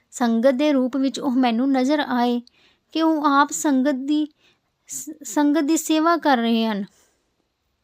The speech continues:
ਇਸ ਤਰ੍ਹਾਂ ਬਾਬਾ ਜੀ ਨੇ ਉਸ ਸਿੰਘ ਦੀ ਸ਼ੰਕਾ ਕੱਢ ਦਿੱਤੀ, ਕਿਉਂਕਿ ਸ਼ਹੀਦ ਸਿੰਘ ਬਹੁਤ ਹੀ ਪ-,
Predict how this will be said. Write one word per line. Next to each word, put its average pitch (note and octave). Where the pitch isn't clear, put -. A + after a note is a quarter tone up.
ਇਸ C#4
ਤਰ੍ਹਾਂ B3
ਬਾਬਾ A3+
ਜੀ G#3+
ਨੇ A3
ਉਸ D4+
ਸਿੰਘ D4+
ਦੀ D4
ਸ਼ੰਕਾ B3+
ਕੱਢ C4+
ਦਿੱਤੀ, A3
ਕਿਉਂਕਿ A3+
ਸ਼ਹੀਦ C4+
ਸਿੰਘ C4+
ਬਹੁਤ A#3
ਹੀ C#4+
ਪ-, -